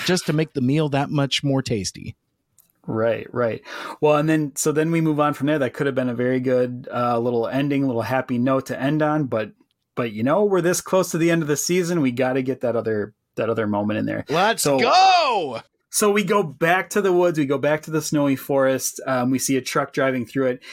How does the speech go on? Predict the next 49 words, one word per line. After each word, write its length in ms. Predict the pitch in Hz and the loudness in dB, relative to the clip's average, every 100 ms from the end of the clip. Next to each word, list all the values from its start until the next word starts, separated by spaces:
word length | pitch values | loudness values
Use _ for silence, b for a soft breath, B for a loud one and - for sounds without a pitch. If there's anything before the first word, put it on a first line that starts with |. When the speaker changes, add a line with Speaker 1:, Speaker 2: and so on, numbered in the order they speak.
| B B | B B
Speaker 2:
and 120 | 143 | -2
we 100 | 147 | 0
find 480 | 131 165 160 160 147 | 0 0 2 2 0
that 140 | 135 | -2
the 100 | 127 | -2
true 720 | 123 - - 185 208 208 190 170 | -4 -4 -2 0 2 2 0 -2
source 480 | - 151 143 127 | -2 0 0 0
of 100 | 131 | -2
the 100 | 120 | -2
Cybertronian 800 | 117 135 127 127 - 123 117 113 | 0 0 0 -2 -2 -4 -2 -2
signal, 360 | 113 120 113 104 | -2 -2 -2 -2
the 160 | 107 | -4
thing 220 | - 170 175 | -2 0 0
that 120 | 147 | 0
was 160 | 147 | -4
throwing 300 | - 160 151 | -2 0 2
them 160 | 143 131 | 2 0
off 200 | 131 127 | 0 -2
the 80 | 127 | -4
whole 180 | 120 117 | -2 -2
time, 360 | - 123 110 113 | -2 -4 -4 -4
it 100 | 110 | -2
wasn't 360 | 143 165 156 135 | 0 0 -2 -4
the 60 | |
barnacles, 640 | 123 135 127 120 117 113 113 | -2 0 0 0 -2 -2 -2
or 160 | 120 | -2
it 60 | 120 | -2
could 140 | - 196 | 0 2
have 100 | 175 | 2
been, 200 | 170 170 | 2 2
but 120 | 135 | 0
it 60 | 127 | -2
was 160 | 123 | -2
also 560 | 131 147 - 147 139 131 B B B | 0 0 0 0 0 -2 B B B
the 80 | 120 | -8
fact 340 | - 143 131 | -2 0 -2
that 140 | - 123 | -4 -4
there 140 | 120 | -2
was 300 | 113 104 - - | -2 -2 -4 -2
something 480 | 143 151 156 139 123 | 0 0 0 0 2
marked 440 | 139 147 139 - - | 2 2 -2 -10 -10
with 220 | - 123 | -6 -4
a 40 | 117 | -4
Decepticon 720 | 113 - 135 - - 131 123 | -4 -2 -4 -4 -4 -2 0
symbol 640 | - - 131 117 110 - _ | -2 0 0 0 -2 -6 _
out 220 | 135 156 151 | -2 -2 -2
in 60 | 143 | -2
the 80 | |
woods. 580 | 120 131 123 107 110 - | 0 0 -2 -4 -8 -10